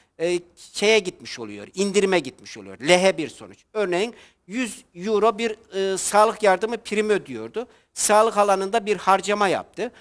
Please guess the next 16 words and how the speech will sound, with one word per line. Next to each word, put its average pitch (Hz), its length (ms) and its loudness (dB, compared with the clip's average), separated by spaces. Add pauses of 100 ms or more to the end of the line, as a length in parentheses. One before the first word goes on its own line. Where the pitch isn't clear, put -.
(200)
Bu 202 160 -4
harcamayı 202 580 2
ilgili 202 400 -6
hastalık 202 560 -2
karas-, 190 500 -2
kasasına - 560 -2
ibraz 190 440 -2
ederse, 190 580 0 (460)
e, 156 80 0 (520)
vereceği 214 580 4
primi 214 360 -2 (140)
ondan 208 440 0
düşüyor. 190 400 -6 (200)
Dolayısıyla 196 640 0
vatandaş 208 560 -2
lehine 180 380 -2